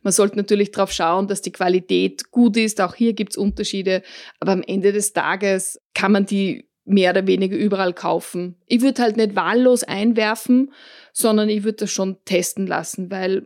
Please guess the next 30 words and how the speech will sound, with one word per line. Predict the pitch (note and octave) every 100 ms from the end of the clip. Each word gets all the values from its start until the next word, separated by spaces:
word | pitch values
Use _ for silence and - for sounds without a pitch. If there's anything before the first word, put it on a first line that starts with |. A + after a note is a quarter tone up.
| -
man | - F#3+
kann | - F#3+ G3
ja | G3
auch | F3+ F3+ - _ _ -
teuren | F3 F3+ A3+
Urin | G#3 C#4 C#4
<laughs> |
produzieren, | G3 F#3 F#3+ - C#4 A#3
wenn | G3 G3+
man | G3+
einfach | G3+ G3+ G3
wahllos | E3+ F3+ F#3 F3+ - F#3+
Nahrungsergänzungsmittel | G3 G3 G3 F#3+ F3+ F#3+ F#3+ F#3+ F#3+
einwirft, | - F3+ F#3+ G3 F#3 -
ohne | - G3+ F#3+
dass | F#3 -
man | F#3
sie | F#3
wirklich | F3+ F3 E3+ -
braucht. | D#3+ C#3+ - - _ _
Alles, | G3+ G3+ A#3 A3
was | G#3+
der | G#3+
Körper | G3 F#3+ G3+
nicht | G#3 G#3 -
braucht, | - E3+ -
scheidet | - C#3+ F3+ -
er | F3+
wieder | - -
aus | E3+ G#3 -